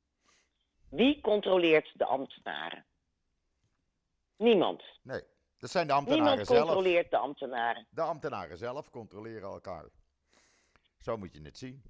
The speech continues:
Speaker 2: Want de minister heeft er totaal geen invloed meer op.
Speaker 1: Het is daar een horzelnest.
Speaker 2: Ja.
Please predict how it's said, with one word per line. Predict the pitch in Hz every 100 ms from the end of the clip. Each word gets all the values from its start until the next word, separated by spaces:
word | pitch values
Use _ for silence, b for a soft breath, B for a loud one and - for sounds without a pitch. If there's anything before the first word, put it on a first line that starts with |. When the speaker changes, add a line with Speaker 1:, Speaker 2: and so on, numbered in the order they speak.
| - _ _ _ _
Speaker 2:
Want | 101
de | -
minister | 92 131 - 139
heeft | 107 95
er | 110
totaal | - - 135 120
geen | 110 101
invloed | 139 147 143 127
meer | 120
op. | 107 92 _ - _ _ _ _ _ _ _ _ _ _ _ _
Speaker 1:
Het | - 202
is | 240
daar | - 226 202
een | 165
horzelnest. | 139 135 180 277 262 262 262 269 302 - _ _ _
Speaker 2:
Ja. | 110